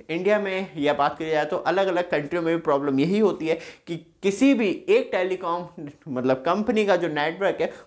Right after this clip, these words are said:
वो इतना परफेक्ट नहीं होता कि आपको हर जगह एक अच्छा फ़ाइव जी कनेक्टिविटी प्रोवाइड करवा सके। तो इसलिए यहाँ पे स्विचिंग मैनेजमेंट का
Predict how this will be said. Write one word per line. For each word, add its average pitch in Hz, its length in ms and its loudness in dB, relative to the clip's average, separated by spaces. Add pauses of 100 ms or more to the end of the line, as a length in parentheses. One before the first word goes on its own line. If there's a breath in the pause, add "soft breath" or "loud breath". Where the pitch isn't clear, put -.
वो 202 80 2
इतना 202 220 0
परफेक्ट 196 400 -4
नहीं 185 120 0
होता 175 240 0
कि 175 260 -4
आपको 165 340 0 (160)
हर 220 200 2
जगह 190 480 -4
एक 151 240 -4 (160)
अच्छा 185 340 0
फ़ाइव 120 280 0
जी 143 100 -10
कनेक्टिविटी 123 520 -4
प्रोवाइड 113 420 0
करवा 110 240 0
सके। 113 260 -6 (300 loud breath)
तो - 200 -4
इसलिए 226 400 2
यहाँ 185 300 0 (100)
पे 175 140 -2
स्विचिंग 214 580 -4
मैनेजमेंट 143 540 0
का 208 200 2